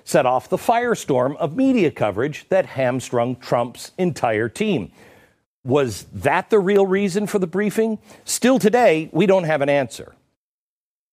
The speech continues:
How many Americans, really important one, have become victims of fisa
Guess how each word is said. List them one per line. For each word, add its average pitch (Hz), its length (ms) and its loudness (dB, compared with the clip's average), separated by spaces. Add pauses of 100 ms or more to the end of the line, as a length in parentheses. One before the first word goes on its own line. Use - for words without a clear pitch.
(140)
How 262 100 0
many 285 180 4
Americans, 185 800 0
really 131 400 2
important 117 440 -2
one, 92 320 -4 (220)
have 170 280 -2
become 175 360 -2
victims 220 580 0
of 156 240 -2
fisa 196 720 -2